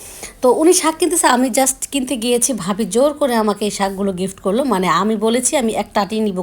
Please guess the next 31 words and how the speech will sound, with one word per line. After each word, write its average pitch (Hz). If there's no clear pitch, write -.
কারণ 196
এই 302
শাক 294
খাওয়ার 277
মতন 262
মানুষ 220
আমার 190
বাসায় 196
নাই। 180
আমার 196
হাজব্যান্ড 196
যেহেতু 226
খাবে 202
না, 190
রাতের 196
বেলা 190
যেহেতু 190
আসে, 175
আর 180
মূলা 208
শাক 190
এটা 190
কেউ 196
খাবেও 196
না 185
মা 202
ছাড়া, 196
আর 190
আমি 202
যদি 190
একটু 196